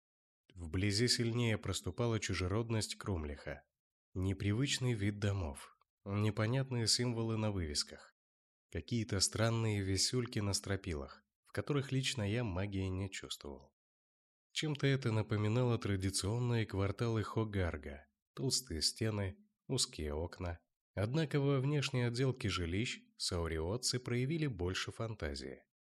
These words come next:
Самым распространённым элементом декора служили геометрические узоры,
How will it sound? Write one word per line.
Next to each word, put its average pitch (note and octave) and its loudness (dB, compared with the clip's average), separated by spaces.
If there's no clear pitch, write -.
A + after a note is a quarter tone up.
Самым C#3+ 2
распространённым B2 2
элементом F2 -2
декора G2+ 0
служили C3+ 0
геометрические A#2 0
узоры, F#2 -2